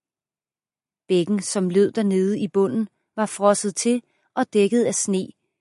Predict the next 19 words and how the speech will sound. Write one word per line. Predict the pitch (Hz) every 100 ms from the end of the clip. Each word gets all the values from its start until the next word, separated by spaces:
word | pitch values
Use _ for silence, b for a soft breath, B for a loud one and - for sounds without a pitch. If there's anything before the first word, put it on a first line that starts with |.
| _ _ -
men | 202
han | 202 185
vidste, | 214 233 - 277 -
at | 202 175
vandet | 196 165 226
stadig | - 208 196 226 -
dryppede | 185 180 208 214 208 _ _ -
og | 202
løb | 190 185 -
under | 196 190 190
isen. | 185 - - 185 - _ _ _ _ _ _ _
Det | - 180
stoppede | - 170 156 190 185
aldrig. | 160 156 151 180 160 _ _ _ _ _ _ _ _ _ _
Dryp, | 180 208 - _ _ _ _ _ _ _ -
dryp, | 185 185 - _ _ _ _ _ _ _ _ -
dryp. | 175 170 - _ _ _ _ _ _ _ _ _ -
Som | - 190 175
tortur. | - 180 - 190 - -